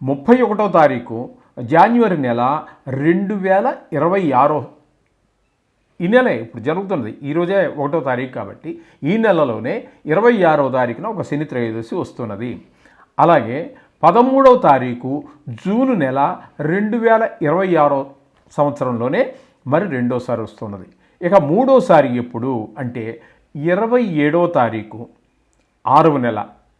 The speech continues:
ఆరవ నెలలో రెండు వస్తున్నాయి ఇక్కడ చూసారా, పదమూడవ తారీఖు ఒకటి వస్తున్నది,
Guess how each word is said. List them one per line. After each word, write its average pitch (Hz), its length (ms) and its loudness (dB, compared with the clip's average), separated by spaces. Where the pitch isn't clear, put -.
ఆరవ 208 200 2
నెలలో 208 260 2
రెండు 180 280 -4
వస్తున్నాయి 220 340 -4
ఇక్కడ - 200 -20
చూసారా, 214 360 -2
పదమూడవ 160 420 0
తారీఖు 143 320 2
ఒకటి 135 180 -4
వస్తున్నది, 202 400 -4